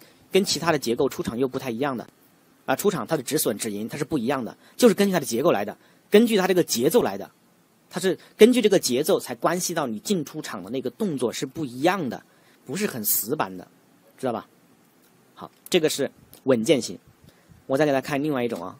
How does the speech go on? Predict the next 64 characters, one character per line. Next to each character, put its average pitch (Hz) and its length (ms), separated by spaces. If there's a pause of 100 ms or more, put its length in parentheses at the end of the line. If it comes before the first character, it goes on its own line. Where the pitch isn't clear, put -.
(140)
你 180 100
会 233 80
感 147 200
受 196 80
到 220 40
不 180 140
一 165 60
样 180 120
嘛？ 131 120
如 151 80
果 240 100
你 208 60
感 156 160
受 214 100
不 233 80
出 202 80
来 151 140
不 156 100
一 151 80
样， 156 180
那 165 80
就， 147 300
那 147 160
就 139 100
很， - 200
看 156 180
图 113 140
真 123 100
的 123 60
太 156 160
少 95 180
了。 95 100 (280)
你 139 100
应 156 60
该 175 40
看 185 160
得 156 80
出 139 80
来， 131 80
刚 165 140
才 156 80
我 127 80
给 123 80
大 131 60
家 131 80
看 151 160
的 113 120 (220)
铁 117 160
矿 151 220
跟 147 100
现 147 100
在 151 80
这 151 80
个 135 60
锌 165 320 (260)
它 147 120
是 143 100
不 151 140
一 120 80
样 170 200
的， 107 160
对 175 80
不 170 60
对？ 170 100